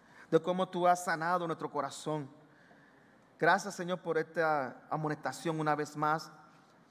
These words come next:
de poder hacer obra de evangelista, de poder depender de ti, porque eres tú en nosotros. Y en esta mañana, Señor,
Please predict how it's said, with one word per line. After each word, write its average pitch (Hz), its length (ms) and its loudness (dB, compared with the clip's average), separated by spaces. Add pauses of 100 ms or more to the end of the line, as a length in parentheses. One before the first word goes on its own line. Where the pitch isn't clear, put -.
(200)
de 165 120 4
poder 165 320 2
hacer 180 480 0
obra 180 260 2
de 175 60 2
evangelista, 156 560 -2
de 156 80 -2
poder 160 420 0 (240)
depender 196 640 2
de 277 120 4
ti, 311 140 -2
porque 247 320 0 (160)
eres 254 380 0 (240)
tú 269 260 -2
en 190 140 -2
nosotros. 160 560 -2 (760)
Y 165 80 2
en 165 80 2
esta 165 180 2
mañana, 175 400 0
Señor, 160 480 -2